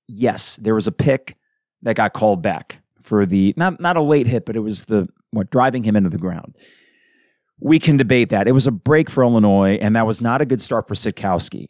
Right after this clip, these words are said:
I will side with what Jay Lehman was saying and chalk it up to the fact that how could you not have nerves when, I don't care how confident you are as a backup, you get thrown into the spotlight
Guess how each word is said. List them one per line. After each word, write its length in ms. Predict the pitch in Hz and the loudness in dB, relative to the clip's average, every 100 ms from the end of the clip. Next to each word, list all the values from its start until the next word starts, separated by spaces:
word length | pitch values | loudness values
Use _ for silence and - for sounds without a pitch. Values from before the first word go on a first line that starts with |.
| - | -4
I 140 | 151 | 0
will 320 | 156 143 226 | 0 2 2
side 300 | 247 - 160 | 2 2 2
with 140 | 143 135 | 0 0
what 140 | 131 | -2
Jay 160 | 127 120 | 2 0
Lehman 340 | 110 110 104 | 2 2 4
was 120 | 98 | 2
saying 360 | - 92 90 92 | 2 2 2 2
and 100 | 92 | 2
chalk 320 | - 131 135 | 0 0 0
it 80 | 117 | -2
up 100 | 113 | -4
to 80 | - | -4
the 80 | 101 | -4
fact 340 | 104 101 - | -2 -2 -2
that 180 | 104 - | -6 -6
how 220 | - 147 | -2 -2
could 300 | - - 165 | -2 -6 -6
you 160 | 139 131 | -6 -6
not 340 | 123 113 - | -4 -6 -6
have 260 | - 98 87 | -6 -6 -2
nerves 580 | 87 95 - - - - _ _ | 0 0 -2 -10 -12 -12 _ _
when, 440 | - 117 113 110 104 _ _ _ _ - | -2 0 0 -2 -6 _ _ _ _ -8
I 80 | 135 | -4
don't 100 | 135 | 0
care 120 | 127 | 0
how 80 | 120 | 0
confident 400 | - 135 123 113 | 0 -2 0 0
you 100 | 113 | 2
are 100 | 110 | 4
as 120 | 107 | 2
a 20 | |
backup, 520 | 110 131 117 95 87 _ _ _ _ - | 0 0 0 -2 -4 _ _ _ _ -4
you 160 | 139 139 | 0 4
get 180 | 151 | 2
thrown 460 | - 127 143 156 160 | 0 -2 0 0 -2
into 600 | 143 147 - - 120 117 | -2 -2 -2 -2 0 2
the 100 | 110 | 0
spotlight 760 | - - 123 120 104 92 92 | -4 -2 0 0 -2 -2 -4